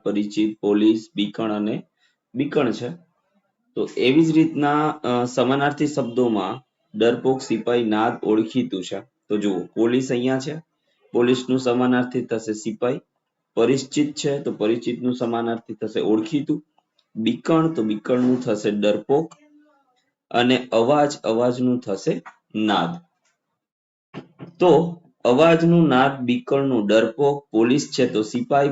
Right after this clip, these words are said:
પરિચિતનું ઓળખીતું. ત્યાર પછી પ્રશ્ન નંબર આઠ છે, નીચેના વાક્યમાં કૌંસમાં આપેલા શબ્દોનો ઉપયોગ કરી પ્રશ્ન બનાવો.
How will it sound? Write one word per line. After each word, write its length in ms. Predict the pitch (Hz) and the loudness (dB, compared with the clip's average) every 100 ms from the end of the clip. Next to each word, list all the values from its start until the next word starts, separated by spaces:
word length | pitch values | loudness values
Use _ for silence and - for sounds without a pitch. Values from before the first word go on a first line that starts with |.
| - | 0
પરિચિતનું 760 | - 135 131 117 - 127 - - - | -2 -2 -4 -8 -4 -4 -4 -8 0
ઓળખીતું. 680 | 110 107 - 87 85 85 _ _ _ _ _ _ | 2 2 -2 -4 -6 -10 _ _ _ _ _ _
ત્યાર 180 | 139 160 175 | 2 4 4
પછી 160 | 180 | 0
પ્રશ્ન 360 | 175 147 147 156 | 0 -2 0 0
નંબર 200 | 156 143 | 2 4
આઠ 220 | 117 113 | 4 4
છે, 140 | - | 0
નીચેના 460 | 165 123 113 131 117 | 0 0 0 -2 -2
વાક્યમાં 500 | 107 107 - 147 156 | -2 -2 -4 -6 -6
કૌંસમાં 540 | 156 117 113 - 113 | -4 -2 -2 -4 -4
આપેલા 300 | 104 101 101 | -2 -2 -2
શબ્દોનો 440 | 101 101 101 107 104 | -4 -6 -6 -4 -4
ઉપયોગ 320 | 101 117 120 | -4 -4 -4
કરી 220 | 135 147 | -4 -4
પ્રશ્ન 500 | 156 104 104 - 131 175 - _ _ - | -4 -4 -6 -4 -4 -4 -8 _ _ -6
બનાવો. 560 | 101 101 92 82 82 | -2 0 0 -2 -4